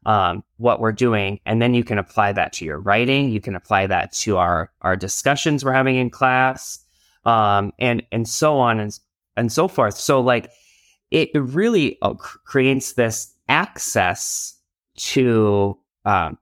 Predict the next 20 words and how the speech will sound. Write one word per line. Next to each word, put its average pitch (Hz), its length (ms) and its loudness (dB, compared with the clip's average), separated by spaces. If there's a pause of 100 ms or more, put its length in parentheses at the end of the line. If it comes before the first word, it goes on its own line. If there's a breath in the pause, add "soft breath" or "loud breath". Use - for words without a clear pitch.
content 117 720 0 (100)
and 104 140 -4
comprehension 113 840 -2
for - 280 -2
everybody 131 600 0
in 101 120 -4
the 98 80 -4
class, 117 720 0 (440 soft breath)
um, 110 460 2 (840)
where 127 420 2
we 131 160 2
weren't 117 300 2
doing, 117 380 0
I - 40 -6
mean, 98 180 -4
that 95 200 2
just - 200 -4
wasn't 113 260 0
happening 95 520 -2
before. - 500 -4